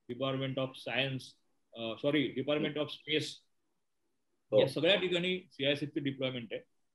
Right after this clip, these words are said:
Speaker 1: आणि airport जे आहेत भारतातले, त्याच्यावर पण
Speaker 2: हम्म.
Speaker 1: सीआयएसएफ चे डिप्लॉयमेंट आहे.
Speaker 2: You are part of the, um, uh, airport security. You are the chief of
Speaker 1: मी,
Speaker 2: airport
Speaker 1: मी,
Speaker 2: security.
Speaker 1: मी, मी, मी basically,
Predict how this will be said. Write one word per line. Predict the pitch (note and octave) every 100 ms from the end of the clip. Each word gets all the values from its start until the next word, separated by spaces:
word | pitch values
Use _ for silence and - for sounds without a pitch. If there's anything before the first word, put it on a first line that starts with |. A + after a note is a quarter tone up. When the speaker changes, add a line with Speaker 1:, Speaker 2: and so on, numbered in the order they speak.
| _
Speaker 1:
आणि | D3+ G#3 - F3+
airport | G3 F#3 G#3 F3 - C3+
जे | F3
आहेत | D#3 D3+ C3+
भारतातले, | B2 B2+ B2+ C#3
त्याच्यावर | - _ C#3 C#3 F3
पण | D#3
Speaker 2:
हम्म. | D#3
Speaker 1:
सीआयएसएफ | C#3 C3 A2+ B2+
चे | -
डिप्लॉयमेंट | _ _ - -
आहे. | _ _ _ _ _ _ _ _ _ _ G#2
Speaker 2:
You | B2
are | D3
part | D3+ C3+ D3+
of | D#3 C#3+
the, | D#3 D3+
um, | C3+ - B2 A#2
uh, | G#2+ G#2 G2 F#2 F2+ _ _ _ - C3
airport | D#3 E3 E3 B2
security. | C#3 B2 G#2+ G2 F#2
You | A#2+
are | C3 C#3
the | -
chief | E3+ F3
of | D#3+
Speaker 1:
मी, | C#3+
Speaker 2:
airport | C#3 D3+ D3
Speaker 1:
मी, | B2+
Speaker 2:
security. | C3 A#2 G2+ F#2+
Speaker 1:
मी, | - F#3
मी, | F3 F#3 G#3+ G#3+
मी | F3+ G3+ F#3+
basically, | F3+ G3 G3 G#3+